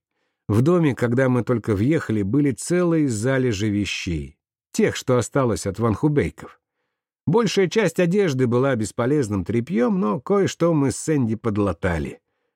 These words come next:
Привели в порядок все пальто — кашемировые, меховые. Вы не поверите, сколько всего мы там нашли. Я подумал о бриллианте Флаффи. «А я-то все думала, куда подевалась одежда», сказала Мэйв.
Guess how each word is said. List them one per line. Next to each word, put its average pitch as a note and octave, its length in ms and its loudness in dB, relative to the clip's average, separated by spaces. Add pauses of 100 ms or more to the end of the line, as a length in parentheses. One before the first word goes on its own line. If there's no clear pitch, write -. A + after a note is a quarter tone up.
(100)
Привели F#3+ 400 2
в - 80 -6
порядок F#3+ 400 0
все - 200 -2
пальто — B2 500 -2 (160)
кашемировые, B2 960 0
меховые. B2+ 720 0 (680)
Вы C#3 200 2
не D3 100 2
поверите, B2+ 480 0
сколько C#3 460 0
всего A2+ 360 0
мы A2 140 0
там F#2+ 240 -2
нашли. D#2+ 460 -8 (600)
Я G#2 360 2
подумал G#2+ 600 0
о G2 100 0
бриллианте E2+ 680 0
Флаффи. D#2 560 -6 (680)
«А A#2 120 4
я-то G3+ 240 4
все G3 180 2
думала, E3+ 400 2
куда D3+ 480 0
подевалась E3 640 0
одежда», C#3+ 720 -2
сказала E2 520 -2
Мэйв. D#2+ 420 -2